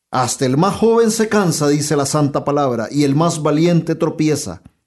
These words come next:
cuando Dios le falta. Pero al que confía en Dios, el que no duda y pone su fe en Dios,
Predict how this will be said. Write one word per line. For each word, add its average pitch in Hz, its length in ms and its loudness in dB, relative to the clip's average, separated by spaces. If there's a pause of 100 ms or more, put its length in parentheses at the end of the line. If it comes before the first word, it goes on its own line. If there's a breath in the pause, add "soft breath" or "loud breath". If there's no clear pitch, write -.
(120)
cuando 120 440 2
Dios 120 320 2
le 127 120 2
falta. 113 640 -4 (680)
Pero 120 220 0
al 123 120 0
que 147 140 -2
confía 147 460 2
en 180 120 2
Dios, 208 500 0 (480)
el 117 280 -2
que 143 140 2
no 190 180 4
duda 214 360 4
y 175 100 2
pone 190 360 0
su 147 160 -2
fe 185 220 0
en 175 100 4
Dios, 202 500 0